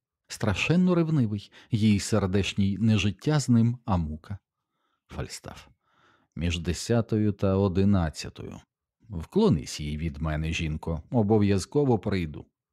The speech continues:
Місіс Квіклі. Оце ви добре сказали,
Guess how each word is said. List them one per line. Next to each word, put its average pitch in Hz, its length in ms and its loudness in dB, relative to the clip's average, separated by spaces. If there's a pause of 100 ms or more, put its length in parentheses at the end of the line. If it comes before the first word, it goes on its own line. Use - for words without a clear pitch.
(760)
Місіс 92 400 -4
Квіклі. - 420 -12 (640)
Оце 127 300 -2
ви 185 120 2
добре 95 340 0
сказали, 92 540 -4